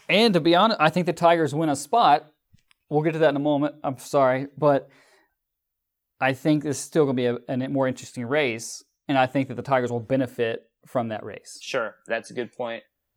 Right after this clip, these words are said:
Speaker 2: Um, let's move to where, the where question.
Speaker 1: Mm.
Speaker 2: Uh, this is a bit offbeat because we're not gonna be talking about competitive teams, but we're gonna talk about a team that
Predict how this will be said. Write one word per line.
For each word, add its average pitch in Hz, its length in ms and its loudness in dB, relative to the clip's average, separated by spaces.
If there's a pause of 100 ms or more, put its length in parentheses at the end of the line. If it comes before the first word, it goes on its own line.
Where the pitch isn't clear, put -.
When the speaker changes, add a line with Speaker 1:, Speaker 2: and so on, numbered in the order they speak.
(200)
Speaker 2:
Um, 104 500 -6
let's 139 240 -4
move 151 200 -10
to 127 100 -10
where, 110 440 -6
the 113 100 -12
where 113 320 -6
question. 101 600 -12
Speaker 1:
Mm. 139 320 -2 (120)
Speaker 2:
Uh, 107 340 -6
this 147 200 -8
is 170 120 -8
a 139 60 -6
bit 143 400 -6 (520)
offbeat 120 680 -6
because 113 220 -10
we're 120 100 -6
not 123 120 -4
gonna 123 100 -14
be 120 80 -8
talking 117 260 -6
about 110 200 -10
competitive 131 560 -8
teams, 110 300 -12
but - 80 -16
we're 92 180 -8
gonna 110 140 -12
talk 110 200 -6
about 107 140 -8
a 101 40 -12
team 110 280 -14
that 104 100 -16